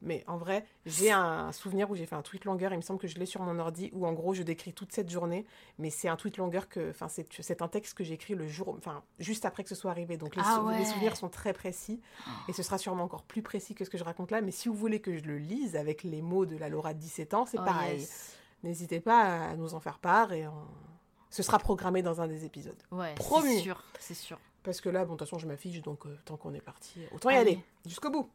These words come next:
Speaker 2: Voilà, les deux pieds, les deux mains, en plein dedans.
Speaker 1: C'est ça. Donc, euh, bon, euh, le, la journée passe, je suis très contente, euh,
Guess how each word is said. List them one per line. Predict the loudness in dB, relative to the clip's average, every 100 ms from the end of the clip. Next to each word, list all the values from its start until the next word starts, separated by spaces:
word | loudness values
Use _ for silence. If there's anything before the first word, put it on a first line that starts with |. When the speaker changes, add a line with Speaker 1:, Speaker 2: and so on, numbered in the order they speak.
| _
Speaker 2:
Voilà, | 2 4 6 4 2 0 -2
les | -4
deux | 0 -2
pieds, | 0 -2
les | -2
deux | -2
mains, | -4 -6 -10 -10
en | -8
plein | -2 -2
dedans. | 0 -2
Speaker 1:
C'est | 0 0
ça. | 0 -4 0
Donc, | 2 4 6
euh, | 6
bon, | 6 2 0 _ _ -2
euh, | 0
le, | 0 2 4 4 6
la | 4
journée | 4 2 0
passe, | 2 2 0
je |
suis | -8 -8 -6 -8
très | -6 -6
contente, | -6 -6 -4 -2 -2 -2
euh, | -4 -4 -6 -6 -6 -8 -8 -10 -12